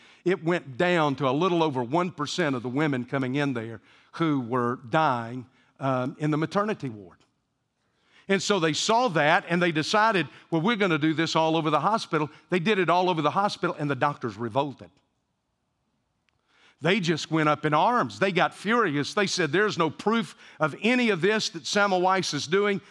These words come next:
that this is all hysteria, that these women are dying from some," they, one of the things they thought the women were dying from was poisonous air. They had all kind of bizarre ideas, but they would not accept Semmelweis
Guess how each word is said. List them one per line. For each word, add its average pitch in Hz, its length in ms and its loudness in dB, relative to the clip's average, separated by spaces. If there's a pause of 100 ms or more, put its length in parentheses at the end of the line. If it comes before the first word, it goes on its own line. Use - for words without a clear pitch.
(140)
that 147 160 0
this 214 200 0
is 139 120 -2
all 190 200 2
hysteria, 202 840 0 (220)
that 160 140 -2
these 202 220 0
women 196 300 2
are 135 60 2
dying 185 420 2
from 151 200 0
some," 202 320 -2
they, 214 200 -2 (340)
one 262 160 4
of 294 80 2
the 214 100 2
things 185 280 0
they 165 100 2
thought 180 280 0
the 185 60 -4
women 160 320 0
were 131 100 -2
dying 151 300 2
from 156 220 -2
was 131 140 -4
poisonous 170 640 -2
air. 208 340 -2 (1800)
They 269 160 4
had 269 180 2
all 277 280 4
kind 269 400 0
of 151 100 0
bizarre 170 320 2
ideas, 165 280 2 (180)
but 196 120 0
they 214 100 2
would 262 180 2
not 247 180 2
accept 220 400 -2
Semmelweis 190 760 2